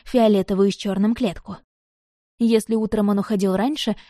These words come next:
то обязательно на тумбочке ждали что-нибудь вкусненькое и короткая записка.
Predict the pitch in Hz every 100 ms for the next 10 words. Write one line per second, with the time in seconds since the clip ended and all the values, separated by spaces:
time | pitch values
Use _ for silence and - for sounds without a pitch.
0 | - 202 190 190 175 240 - 226 208 190
1 | - 269 254 - 208 185 202 196 185 -
2 | 196 185 180 - 294 - 220 190 175 175
3 | _ 233 214 214 190 - 214 254 202 -
4 | -